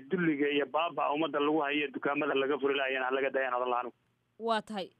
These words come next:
Speaker 2: Een, ugu dambeyntii isna waxaan siinayaa dhankiisa Malaaq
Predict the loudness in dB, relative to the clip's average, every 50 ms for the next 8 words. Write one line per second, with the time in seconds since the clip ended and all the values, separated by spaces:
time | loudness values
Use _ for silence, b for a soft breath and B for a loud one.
0 | _ -2 0 0 0 -2 -4 -4 -4 -2 0 2 2 2 4 2 2 2 2 0
1 | -2 -4 -4 -4 -4 -2 -2 -4 -2 -2 -4 -4 -4 -2 -2 -2 0 0 0 0
2 | -2 -2 -2 -2 -4 -4 -4 -4 -8 -10 -6 -4 -4 -4 -2 -2 -2 -4